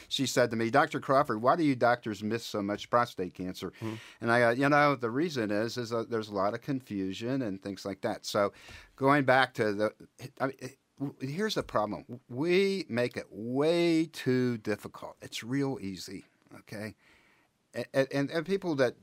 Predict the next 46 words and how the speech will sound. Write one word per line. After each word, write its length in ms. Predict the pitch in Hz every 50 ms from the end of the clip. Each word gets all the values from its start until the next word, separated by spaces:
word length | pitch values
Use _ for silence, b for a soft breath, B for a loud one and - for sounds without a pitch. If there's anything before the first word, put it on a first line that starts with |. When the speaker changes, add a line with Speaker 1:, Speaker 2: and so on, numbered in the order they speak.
| - 120
Speaker 1:
not 180 | 147 147 160
everybody 540 | 165 170 165 160 156 135 131 127 131 131 127
agrees 500 | 123 120 113 107 107 110 113 113 110 -
with 220 | 120 117 107 - -
me 400 | 110 110 110 110 110 110 110 107
or 120 | 104 101
this, 240 | 104 104 101 101 -
but 200 | - 101 101 - -
age 400 | 127 147 180 185 160 - - -
forty 460 | - 131 127 127 127 123 123 120 123
is 240 | 120 - 98 92 -
a 60 | 101
good 440 | 92 _ - 143 135 139 139 131 -
time 320 | - 123 120 117 117 113 107
to 40 | 104
get 200 | 107 107 101 101
a 20 |
P 240 | - - 110 98 98
S 220 | 98 - - -
A. 200 | 139 120 - - - _ _ _ _ _
It's 120 | 104 - 110
a 40 |
Speaker 2:
Okay. 240 | - 113 - 151 151
Speaker 1:
baseline, 480 | 151 139 - - 110 98 87 76 - - _ _ _
okay? 340 | - 104 - - 160 185 196 B B B B B B B B B B B -
And 100 | 123 139
we 80 | 202
have 220 | 254 285 240 147 -
pretty 180 | - 240 294
good 220 | 285 - 247 233 214
evidence 480 | 208 220 247 196 117 107 104 98 -
that 100 | - 120
if 140 | 110 101 -
your 140 | 175 214 202
P 260 | - - 190 180 175
S 180 | 156 139 - -
A 160 | 156 143 131
at 80 | 120 120
age 340 | 123 131 131 120 117 -
forty 640 | - - - 131 143 147 147 135 113 104 98 95 95
is 420 | 95 101 107 104 104 98 90 -
real 480 | 107 107 107 113 131 147 165 175 170 156
low, 500 | 151 156 156 135 101 78 78 76 - - _ b b b b b b b b
your 220 | - 110 120 156 196
chances 600 | 190 - - 175 156 151 151 147 - 117 101 -
of 140 | 120 107